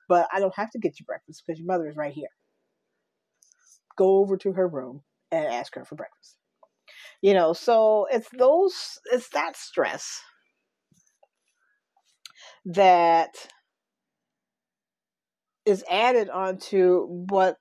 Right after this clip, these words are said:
I feel drained from, you know, the work or the business of it all. And then, you know, she comes with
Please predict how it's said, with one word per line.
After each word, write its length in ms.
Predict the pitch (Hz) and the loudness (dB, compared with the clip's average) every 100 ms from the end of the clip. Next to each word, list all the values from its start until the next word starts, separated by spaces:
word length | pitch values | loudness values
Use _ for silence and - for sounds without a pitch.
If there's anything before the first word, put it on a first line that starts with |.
| _ - | _ -6
I 200 | 175 175 | -4 -6
feel 380 | - 202 185 180 | -2 4 4 4
drained 680 | 175 175 214 202 170 175 | 0 2 2 2 -2 -10
from, 680 | - - 175 170 170 170 180 - | -10 -2 -2 -2 -4 -10 -12 -8
you 140 | 190 175 | -4 -2
know, 260 | 165 160 - - - _ _ _ _ _ _ _ _ _ _ - | -4 -6 -14 -20 -20 _ _ _ _ _ _ _ _ _ _ -2
the 100 | 214 | 2
work 480 | 190 196 240 247 - - - | 2 2 2 2 -2 -14 -10
or 120 | 185 165 | -6 -4
the 80 | |
business 440 | 156 247 359 180 135 | 2 2 2 -4 -8
of 140 | 110 | -12
it 60 | 101 | -12
all. 280 | 67 180 - _ _ _ _ _ _ _ _ _ _ _ _ _ _ _ - _ _ _ _ _ 208 | -12 -12 -14 _ _ _ _ _ _ _ _ _ _ _ _ _ _ _ -20 _ _ _ _ _ -2
And 920 | 220 220 214 214 208 208 208 208 185 | 0 0 0 -2 -4 -8 -10 -12 -6
then, 340 | 226 220 214 208 240 | -2 0 0 -2 -10
you 100 | 226 | -20
know, 360 | 202 190 185 185 | -10 -2 0 0
she 180 | - 254 | -4 -6
comes 320 | 233 208 - | -6 -6 -6
with 160 | 202 | -8